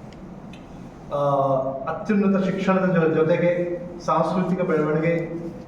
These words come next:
ಭಾರತೀಯ, ಆ, ಜೀವನ ಶೈಲಿ, ಅಧ್ಯಾತ್ಮ, ಸಂಸ್ಕೃತಿ,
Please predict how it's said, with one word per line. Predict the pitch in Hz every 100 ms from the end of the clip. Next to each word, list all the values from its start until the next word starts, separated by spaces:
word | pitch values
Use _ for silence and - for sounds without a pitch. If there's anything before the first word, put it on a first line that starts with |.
| -
ಭಾರತೀಯ, | 131 156 196 196 190 180 165 - - - -
ಆ, | 139 135 135 131
ಜೀವನ | - 175 190 170
ಶೈಲಿ, | 180 160 - 160 160 - -
ಅಧ್ಯಾತ್ಮ, | 160 - 143 175 175 156 151 151 151 - - -
ಸಂಸ್ಕೃತಿ, | 175 170 180 170 156 151 143